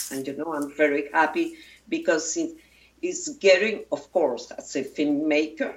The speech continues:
I'm very proud and happy for that. But for me, the most important thing is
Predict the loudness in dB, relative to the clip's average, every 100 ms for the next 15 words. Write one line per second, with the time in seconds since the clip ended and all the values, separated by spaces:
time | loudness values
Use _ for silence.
0 | -12 -10 -8 0 2 2 -2 2 4 4
1 | 2 -2 -8 -10 -10 -10 -14 -10 -10 -8
2 | -12 -12 -12 -6 -4 -4 -8 -16 _ _
3 | -6 2 2 2 -4 _ _ -20 _ _
4 | _ -4 -2 0 0 -2 -2 -4 -4 -2
5 | 0 0 -2 -6 -8 -6 -8 -6 -10 -10
6 | -6 -4 -2 -2 -2 -6